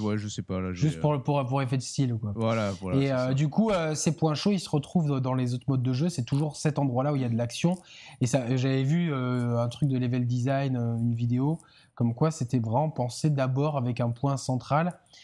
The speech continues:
Speaker 2: Et c'est dans ce point central qu'il doit y avoir des, des trucs d'intérêt. Là, ce, ce, ça marche ici. C'est le, c'est le, ce qu'on voit
Speaker 1: Oui.
Speaker 2: en haut, euh,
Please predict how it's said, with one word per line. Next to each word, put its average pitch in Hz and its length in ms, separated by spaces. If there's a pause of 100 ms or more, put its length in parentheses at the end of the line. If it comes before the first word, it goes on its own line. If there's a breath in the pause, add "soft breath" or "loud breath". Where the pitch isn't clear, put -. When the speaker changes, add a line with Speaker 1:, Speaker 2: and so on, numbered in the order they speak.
(180 loud breath)
Speaker 2:
Et 123 80
c'est 123 320
dans 151 160
ce - 80
point 143 160
central 160 380
qu'il 139 100
doit 131 100
y - 20
avoir 139 160
des, 131 120 (140)
des 120 120
trucs 156 200
d'intérêt. 123 440 (320 soft breath)
Là, 160 200
ce, 139 220
ce, 127 200
ça 160 180
marche 160 320
ici. 135 240
C'est - 180
le, 113 200
c'est 117 160
le, 113 100
ce 107 100
qu'on 131 120
voit 131 220
Speaker 1:
Oui. 120 40
Speaker 2:
en 127 60
haut, 143 220 (100)
euh, 110 140